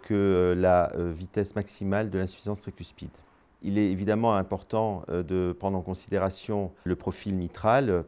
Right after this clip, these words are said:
puisque lorsque celui-ci, euh, est supérieur à, à deux point zéro,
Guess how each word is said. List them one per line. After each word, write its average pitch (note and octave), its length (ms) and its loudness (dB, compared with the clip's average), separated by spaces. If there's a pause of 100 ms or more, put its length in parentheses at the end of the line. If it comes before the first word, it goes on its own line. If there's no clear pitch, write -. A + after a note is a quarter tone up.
puisque - 320 -10
lorsque F#2+ 540 0
celui-ci, G2 800 -4
euh, E2 280 0
est F2 380 -4
supérieur F#2 760 0
à, D#2 240 2 (380)
à F2 140 0
deux G2 160 0
point G2 200 2
zéro, F#2+ 540 2